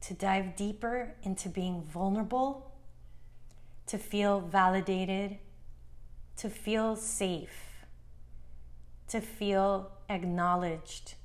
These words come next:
supported, to feel home, and to feel that you matter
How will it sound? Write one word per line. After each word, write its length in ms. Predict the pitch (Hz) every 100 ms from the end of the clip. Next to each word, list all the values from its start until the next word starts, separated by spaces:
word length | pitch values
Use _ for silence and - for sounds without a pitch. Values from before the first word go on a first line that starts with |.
| - - - - - - -
supported, 840 | - - 185 - 185 180 185 202 202 - - - - - - - - - - - - -
to 140 | - 226
feel 320 | - 240 254
home, 640 | 202 185 196 202 175 156 156 - - - - - - - - - - - - -
and 160 | 214 214
to 100 | 220
feel 280 | 226 214
that 180 | 208 214
you 80 | 208
matter 640 | 196 180 185 185 196 202